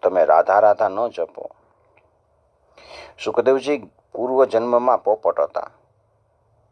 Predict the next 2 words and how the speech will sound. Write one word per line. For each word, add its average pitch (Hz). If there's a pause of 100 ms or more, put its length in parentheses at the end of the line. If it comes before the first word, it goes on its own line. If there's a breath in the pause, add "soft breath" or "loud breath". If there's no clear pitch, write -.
(2000 loud breath)
રાત 101
દિવસ 87